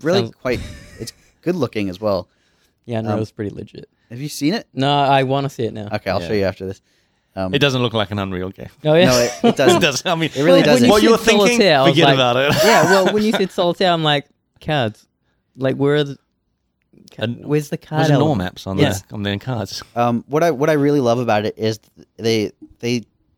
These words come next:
Speaker 1: the scope is pretty small, but they get a lot out of it. Um,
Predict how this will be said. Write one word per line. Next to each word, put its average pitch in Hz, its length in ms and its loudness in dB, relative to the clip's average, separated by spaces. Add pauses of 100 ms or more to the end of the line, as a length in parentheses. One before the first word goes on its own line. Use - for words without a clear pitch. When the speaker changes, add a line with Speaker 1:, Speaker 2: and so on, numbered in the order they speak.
(320)
Speaker 1:
the 123 80 -6
scope - 420 -4
is 123 100 -4
pretty 117 300 -6
small, 101 420 -4
but 113 140 -10
they 107 140 -4
get 117 160 -4
a 110 40 0
lot 101 300 0
out 92 160 -4
of 110 140 -6
it. 147 160 -6 (840)
Um, 98 320 -8